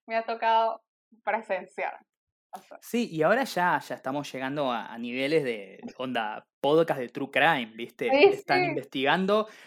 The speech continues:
Speaker 2: porque dicen que una vez él estuvo con una prostituta que desde ese año está desaparecida y nadie sabe en dónde está,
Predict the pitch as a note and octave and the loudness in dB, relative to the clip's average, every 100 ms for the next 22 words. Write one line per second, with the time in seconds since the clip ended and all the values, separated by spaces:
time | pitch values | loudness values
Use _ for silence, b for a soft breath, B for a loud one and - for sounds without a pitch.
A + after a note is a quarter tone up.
0 | B - B2 B2 C3 D3 D#3+ C#3 C3 C#3+ | B -4 -4 -2 -4 -4 -6 -4 -4 -2
1 | D3 C#3+ D#3 D#3+ - D3 D3+ - D3+ D3 | -2 -2 -2 -4 -4 -4 -4 -6 -6 -4
2 | D3 C3 C#3 C3+ C3 - A#2+ D#3 E3+ G3 | -4 -4 -6 -6 -8 -10 -10 -6 -2 0
3 | - C3+ C3+ B2+ B2 C3 - C3 B2 C3 | 0 -4 -6 -6 -6 -6 -6 -4 -2 -2
4 | C#3+ D3+ D3 C3 - B2 B2 B2+ A#2+ A2 | -2 -4 -6 -6 0 0 0 -4 -8 -10
5 | - D#3 F3+ G3+ G3+ E3 B2 B2 B2 C3 | -10 -6 0 2 2 0 -4 -6 -6 -6
6 | C3 C3+ B2+ A#2+ _ D3+ D#3+ F#3 | -6 -8 -12 -14 _ 2 4 4